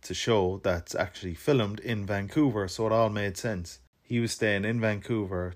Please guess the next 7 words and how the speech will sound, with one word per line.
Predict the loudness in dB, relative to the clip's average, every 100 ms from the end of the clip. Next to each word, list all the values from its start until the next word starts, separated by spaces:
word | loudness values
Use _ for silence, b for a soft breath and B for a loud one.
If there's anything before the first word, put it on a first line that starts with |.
| -10
to | -12
film | -2 0 2 0 -4
The | -4
Good | -4 -2
Doctor. | -2 -4 -8 -10 -10 _
And | -10 -8 -8 -8
obviously, | -6 -6 -8 -4 -2 -4